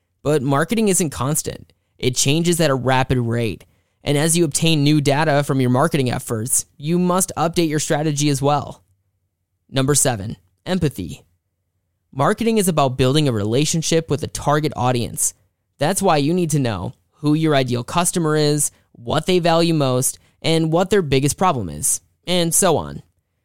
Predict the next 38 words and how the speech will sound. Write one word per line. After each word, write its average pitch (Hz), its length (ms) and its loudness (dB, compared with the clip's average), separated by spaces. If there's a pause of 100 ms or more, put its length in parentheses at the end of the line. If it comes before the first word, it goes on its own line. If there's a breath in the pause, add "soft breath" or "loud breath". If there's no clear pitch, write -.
(320)
The 151 80 -2
goal 185 220 2
for 214 140 -2
marketers 151 540 0
is 127 140 -2
to 113 100 -2
introduce 127 500 0
a 120 60 -2
brand 131 400 -2
message 135 480 -2
that 120 200 -4
resonates 160 580 0
with 147 100 -6
the 123 120 0
audience. 110 640 -2 (480)
You 143 160 -4
need 196 200 0
to 202 120 2
appeal 165 420 0
to 156 100 -4
the 120 80 -4
heart 147 360 0
of 135 120 -4
your 131 80 -4
customers. 98 760 -4 (300)
You 123 140 -4
need 123 200 2
to 131 140 0
invoke 131 380 0
emotion 127 560 0
by 120 180 -2
knowing 120 280 -4
how 131 180 -6
to 131 140 -2
address 127 360 -4
their 139 140 0
pain 175 360 0
points. - 520 -6